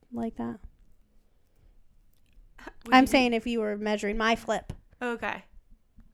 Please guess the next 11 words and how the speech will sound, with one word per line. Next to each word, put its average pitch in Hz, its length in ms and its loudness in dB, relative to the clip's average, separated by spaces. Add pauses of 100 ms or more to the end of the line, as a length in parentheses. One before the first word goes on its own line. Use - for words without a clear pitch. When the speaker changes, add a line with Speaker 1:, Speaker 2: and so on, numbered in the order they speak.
(480)
Speaker 1:
I 240 60 10
Speaker 2:
Yeah. 214 80 6
Speaker 1:
think 247 240 0
there 220 120 0
would 208 120 -2
be 214 120 -4
several 214 500 -2
rotations 214 720 0
to 190 60 -6
that 196 220 -2
cake. - 400 -6